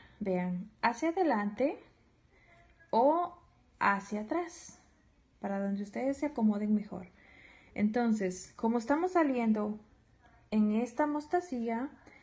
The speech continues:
lo que haremos es pasar por esta del centro, así. Podemos abarcar esas dos y podemos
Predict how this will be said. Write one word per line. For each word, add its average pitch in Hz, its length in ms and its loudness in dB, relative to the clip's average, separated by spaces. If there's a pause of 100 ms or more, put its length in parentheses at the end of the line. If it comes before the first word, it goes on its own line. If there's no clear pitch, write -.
(320)
lo 302 160 4
que 392 120 -2
haremos 220 360 4
es 214 140 -2
pasar 262 720 0 (640)
por 285 160 0
esta 220 260 0
del 208 180 -2
centro, 302 640 -4 (1300)
así. 349 240 -8 (1600)
Podemos 220 340 2
abarcar 185 460 -4
esas 214 280 -6
dos 277 420 -4 (2750)
y 277 160 2
podemos 240 680 2